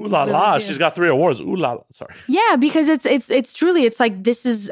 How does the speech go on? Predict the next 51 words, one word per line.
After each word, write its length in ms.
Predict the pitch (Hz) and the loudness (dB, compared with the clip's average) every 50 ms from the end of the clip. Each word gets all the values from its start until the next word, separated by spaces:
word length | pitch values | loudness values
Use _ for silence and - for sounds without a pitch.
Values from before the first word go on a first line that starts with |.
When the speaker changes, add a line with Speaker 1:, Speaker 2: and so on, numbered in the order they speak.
| - | -4
Speaker 2:
uh, 140 | - 190 - - | -2 -2 -2 0
this 260 | 226 202 247 262 - 294 | -2 -2 -2 -2 0 0
was, 140 | 277 220 269 | 0 0 0
like, 160 | 254 240 - | 0 0 0
my 120 | 240 233 220 | -2 -2 0
end 220 | 190 233 226 208 | 0 0 0 2
goal 400 | 208 208 208 214 254 311 330 - - | 2 2 2 2 2 0 -2 -2 -4
was 180 | 233 226 220 - | -2 -2 -2 0
to 80 | 240 | 0
get 140 | 202 220 208 | 0 0 0
awards. 680 | 202 190 185 185 190 233 285 277 - - - - - _ _ _ _ _ _ _ _ - | 0 2 2 2 2 0 0 -2 -6 -12 -20 -20 -20 _ _ _ _ _ _ _ _ -4
That 120 | 220 214 | -2 -2
was 120 | 226 226 | -2 -2
kinda 200 | - - 240 220 | -2 -2 0 2
like, 300 | 214 208 202 202 - - _ _ _ - | 2 2 0 -2 -4 -10 _ _ _ -4
"Okay, 240 | 370 370 370 339 330 | -2 0 0 0 2
I'll 100 | 311 302 | 2 0
get 120 | 285 311 311 | 0 0 2
an 80 | 311 | 2
award 280 | 302 294 294 285 294 294 | 2 2 2 2 2 2
and 120 | 285 277 | 2 2
then 80 | 269 269 | 2 2
I'll 100 | 269 262 | 0 0
be 80 | 269 | 0
done." 320 | 247 262 233 226 226 226 220 _ _ _ _ _ _ _ _ _ | 0 0 0 0 0 -2 -4 _ _ _ _ _ _ _ _ _
And 100 | - 226 | -2 0
now 120 | 240 247 254 | 0 0 0
it's 100 | 254 - | 0 -2
like, 120 | 254 240 - | -2 -2 -2
"Oh, 160 | - - - _ _ _ _ _ _ _ _ _ _ _ _ _ _ _ _ _ _ _ _ _ _ _ _ - | -4 -4 -6 _ _ _ _ _ _ _ _ _ _ _ _ _ _ _ _ _ _ _ _ _ _ _ _ -8
uh, 100 | 226 - - _ - | -8 -8 -8 _ -4
oh, 180 | 233 302 359 381 | -2 0 0 0
wow. 600 | 254 190 196 220 285 381 427 392 294 220 196 190 | 0 0 0 2 2 2 2 2 2 2 2 2
I, 180 | 196 208 208 | 2 2 0
Speaker 1:
Oh, 200 | - - 208 220 | 0 0 0 0
Speaker 2:
I 40 | - | 0
Speaker 1:
fuck, 240 | - 254 254 - - | 0 0 0 0 0
I'm 160 | 185 190 196 | 0 0 0
used 200 | 202 214 196 - | 0 -2 -2 -2
to 60 | 233 | -2
this 100 | 233 - | -4 -2
Speaker 2:
That 100 | - 294 | 0 0
Speaker 1:
level 120 | 320 330 359 | 0 2 0
Speaker 2:
was, 80 | 359 254 | 0 0
Speaker 1:
of 60 | 233 | 0
Speaker 2:
that 140 | 302 311 320 | 0 0 0
was 140 | 339 294 311 | 0 0 0
a 40 | |
Speaker 1:
income. 100 | 339 311 | 0 0
Speaker 2:
little 200 | 311 320 311 302 | 2 2 0 0
quick. 760 | - - - 285 277 302 370 466 523 - - - - - - | -2 -2 -2 0 0 0 0 0 -2 -4 -6 -18 -20 -20 -20